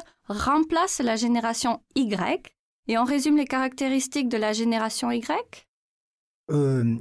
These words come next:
Speaker 2: Karen, tu sais, en intro, je préférerais qu'on se concentre vraiment sur notre génération.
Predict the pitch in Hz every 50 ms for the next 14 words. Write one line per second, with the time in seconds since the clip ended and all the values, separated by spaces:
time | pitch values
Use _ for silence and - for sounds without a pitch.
0 | - - - 135 120 131 131 117 113 107 - _ _ _ - - - 139 - -
1 | 185 233 302 - _ _ _ _ _ - 156 185 220 202 131 - - - 131 -
2 | - - _ _ _ - - - - - 202 - - 269 254 - 196 127 127 117
3 | - - 156 151 - 135 - - 151 131 - - 151 247 247 - - 131 123 123
4 | 196 202 175 180 208 202 - - - 117 127 123 139 175 180 - 139 - 113 107
5 | 107 117 107 110 101 107 95 - - -